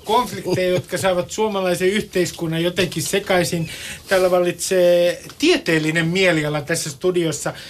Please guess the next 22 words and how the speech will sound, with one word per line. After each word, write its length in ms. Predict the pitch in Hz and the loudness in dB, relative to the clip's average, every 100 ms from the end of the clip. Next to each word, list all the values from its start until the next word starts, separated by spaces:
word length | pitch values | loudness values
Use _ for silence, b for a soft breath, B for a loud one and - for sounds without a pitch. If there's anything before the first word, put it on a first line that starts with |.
| B B - | B B -8
Ja 120 | 202 196 | -2 0
sen 140 | 294 | 0
takia 260 | 285 269 185 | 0 0 0
mä 140 | 185 | 0
menenkin 540 | 185 208 196 196 165 160 - | 0 -2 -2 -4 -6 -8 -6
näihin 220 | 196 208 | -2 -2
muutoksiin 880 | 220 262 277 - 151 - - 139 131 - | 0 2 0 0 -4 -6 -6 -6 -8 -2
ja 80 | 180 | 0
otan 340 | 220 147 208 - | 2 2 0 0
aikajänteeksi 1160 | 214 302 269 180 175 196 208 170 156 - - 160 | 2 2 2 0 2 2 2 2 -2 -6 -10 -6
ensiksi 580 | 226 302 247 180 - - 139 | 0 0 0 -4 -8 -10 -4
kymmenen 580 | 262 285 196 151 139 131 | 0 0 0 -2 -4 -4
vuotta. 440 | 147 131 - 135 B B B - | -4 -6 -8 -18 B B B -6
Mitä 500 | 302 320 294 233 185 | -4 2 2 2 0
huumeiden 680 | 165 240 285 208 165 - 156 | -4 -2 0 0 -2 -4 -4
käyttökulttuurissa 1300 | - 214 208 - 135 175 170 170 151 143 139 - 147 131 - - | 0 0 0 -6 -2 0 0 -2 -4 -4 -4 -4 -4 -4 -12 -6
teidän, 460 | - 233 208 180 160 - | 0 2 2 -2 -4 -10
äh, 340 | - 170 156 156 | -6 0 0 0
huomioittenne 640 | 214 196 165 151 - 160 | 2 2 0 -4 -4 -4
ja 80 | 151 | -2
tutkimustenne 760 | 180 233 - 175 139 - 147 | -4 -6 -4 -4 -4 -4 -4
mukaan 480 | 143 143 135 196 - | -4 -6 -4 -2 -2